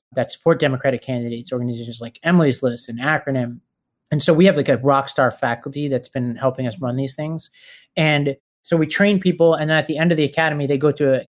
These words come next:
like, a mini campaign simulation where they work together in an interdisciplinary team. And they get, like, a real campaign district, but with fake candidates. And they kind of game out how they would manage a campaign and build a campaign plan for that district. And then we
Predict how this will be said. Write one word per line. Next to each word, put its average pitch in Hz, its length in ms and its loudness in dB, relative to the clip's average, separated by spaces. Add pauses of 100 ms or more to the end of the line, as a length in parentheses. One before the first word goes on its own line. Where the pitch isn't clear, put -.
like, 139 160 -4
a 135 60 4
mini 143 380 0
campaign 135 520 -2
simulation 139 840 0
where 143 140 0
they 135 140 4
work 131 400 2
together 135 540 2 (480)
in 151 140 2
an 127 320 0
interdisciplinary 143 920 0
team. 180 520 -2 (460)
And 147 200 2
they 143 80 4
get, 139 280 2
like, 143 160 0
a 143 120 2
real 160 520 4 (140)
campaign 143 420 -4
district, 156 400 -2
but 156 80 -4
with 131 160 -8
fake 151 300 -4
candidates. 160 500 -2
And 151 80 -4
they 135 80 -2
kind 143 220 0
of 123 200 -2
game 139 260 0
out 131 300 2
how 135 220 2
they 135 160 2
would 123 400 -2 (260)
manage 135 320 0
a 127 40 -8
campaign 123 560 -2
and 120 120 -4
build 123 160 0
a 117 60 -4
campaign 127 400 -4
plan 123 320 -6
for - 140 -4
that 117 160 -2
district. 120 380 -2
And 123 100 0
then 123 160 0
we 123 160 -2